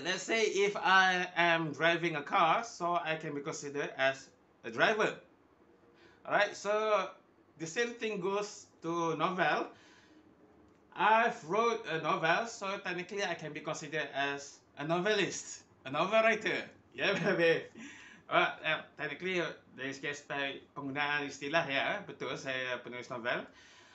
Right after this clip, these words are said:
Okey, so novel pertama saya yang bertajuk Fasa Kehidupan. Okey, so saya cuba ceritakan cerita, uh, cerita saya, apa, novel saya ni secara ringkas dan mudah, ya, secara overall.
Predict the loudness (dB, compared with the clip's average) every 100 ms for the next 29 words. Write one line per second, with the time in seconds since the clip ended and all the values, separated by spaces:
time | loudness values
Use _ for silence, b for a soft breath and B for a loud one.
0 | B -8 -2 -2 0 2 2 2 0 0
1 | 0 0 -2 -2 0 0 2 0 -2 0
2 | 2 2 0 -4 -6 -8 -4 -4 -2 0
3 | 2 2 -2 -12 _ _ _ _ _ _
4 | _ -2 0 0 0 0 -2 -6 -4 -2
5 | -2 0 2 4 2 0 -4 -12 _ b
6 | b b b b -6 -4 0 -2 -2 -4
7 | -2 -2 -4 -4 -4 -6 -4 -6 -4 -6
8 | -4 -4 -4 -6 -8 -8 -4 0 2 2
9 | 0 -2 -10 -8 -6 -4 -2 -2 -4 -6
10 | -8 -4 -4 -2 -4 -4 -6 -8 -10 -8
11 | -6 -4 -4 -6 -6 -8 -6 -4 -4 -6
12 | -8 -6 -6 -6 -4 -2 -2